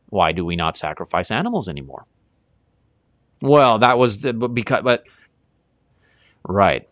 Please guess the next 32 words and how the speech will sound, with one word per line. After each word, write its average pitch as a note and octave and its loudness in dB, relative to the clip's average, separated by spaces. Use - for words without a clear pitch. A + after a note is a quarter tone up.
There A2 4
is G#2+ 2
a G2+ 2
hermeneutic. F#2+ -2
There G#2+ 2
is A2 2
a G2+ 0
science G2 -2
of F#2+ -4
interpretation. E2+ -8
It G#2 -6
is F#2+ -2
called A2 2
upon A2+ 2
us E2 -4
in F2 -6
responsibility G2 -2
to D#2 -8
rightly E2+ -2
handle E2+ -8
the D#2 -20
text - -4
so G2 -2
as F2 0
to F#2 -4
understand F#2 -4
the D#2 -12
author's C3 2
interpretation D#2 -8
for F2+ -2
our F2+ 0
hearts. - -2